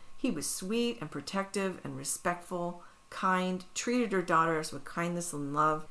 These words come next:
He was just an empathetic gentleman. And Terry realized that she loved him. Nick and Terry got married in October of two thousand and three. Terry and the girls were happy. They felt safe. They loved having Nick as part of their family.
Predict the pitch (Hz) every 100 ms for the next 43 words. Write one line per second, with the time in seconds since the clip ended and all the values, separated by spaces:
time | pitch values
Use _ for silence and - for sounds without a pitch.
0 | - - 277 - 208 190 - 175 180 175
1 | 185 160 156 147 - 135 131 127 120 -
2 | - - - - - 190 202 196 202 196
3 | 190 156 143 143 139 - 147 - 151 143
4 | 120 - - - - 165 - - - -
5 | - 185 226 233 320 277 151 139 165 208
6 | 151 156 170 156 143 143 143 160 147 156
7 | - 147 160 170 - 208 196 156 156 156
8 | 156 - 131 - 160 - - - - 185
9 | 190 233 269 240 160 165 160 156 156 -
10 | 185 160 - 104 - 156 - 165 - -
11 | - 160 151 143 - 160 160 165 160 165
12 | 156 143 - - - - 156 156 151 135
13 | - - - 165 - - 151 143 143 156
14 | 143 147 107 -